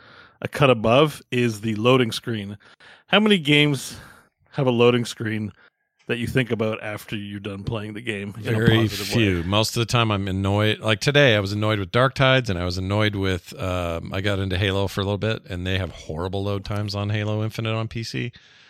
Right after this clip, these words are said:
Speaker 2: Um,
Speaker 1: Yes.
Speaker 2: so yeah, I usually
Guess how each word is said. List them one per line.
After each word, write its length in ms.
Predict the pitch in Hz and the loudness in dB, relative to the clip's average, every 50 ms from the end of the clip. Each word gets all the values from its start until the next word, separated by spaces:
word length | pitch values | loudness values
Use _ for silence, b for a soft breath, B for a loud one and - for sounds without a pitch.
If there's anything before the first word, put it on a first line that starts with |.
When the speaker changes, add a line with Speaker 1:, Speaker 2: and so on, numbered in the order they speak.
| b b b b b b b - | b b b b b b b -6
Speaker 2:
Um, 280 | - 90 82 82 82 80 | -4 -2 -2 -2 -2 -4
Speaker 1:
Yes. 220 | 76 71 - - | -8 -10 -8 -4
Speaker 2:
so 120 | - 117 | -2 0
yeah, 340 | 113 110 107 98 85 78 73 | 2 4 4 4 4 4 0
I 300 | 73 - 98 101 95 92 92 | -2 -2 -2 -2 -2 -2 -4
usually 720 | 98 101 101 98 98 104 104 101 98 98 98 101 101 - | -4 -4 -4 -2 -2 -2 -2 -2 -2 -2 -4 -6 -8 -12